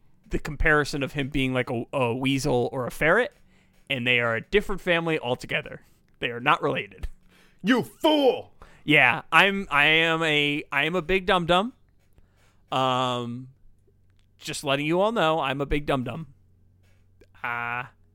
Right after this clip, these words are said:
Speaker 1: sorry. Hopefully I won't be a big dum-dum again. I will be, because I am a big dum-dum. Um, but thanks, thanks, Bird,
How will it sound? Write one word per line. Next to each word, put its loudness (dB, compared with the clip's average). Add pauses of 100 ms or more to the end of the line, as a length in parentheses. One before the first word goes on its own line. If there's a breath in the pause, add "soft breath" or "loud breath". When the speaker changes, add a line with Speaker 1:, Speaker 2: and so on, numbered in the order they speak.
(160)
Speaker 1:
sorry. 4 (680)
Hopefully 2
I 6
won't -2
be -2
a -2
big -4
dum-dum 0
again. 2 (280)
I -4
will -4
be, -6 (340)
because -10
I -8
am -8
a -10
big -6
dum-dum. -6 (440 soft breath)
Um, 4 (420)
but 2
thanks, 0
thanks, 0
Bird, 2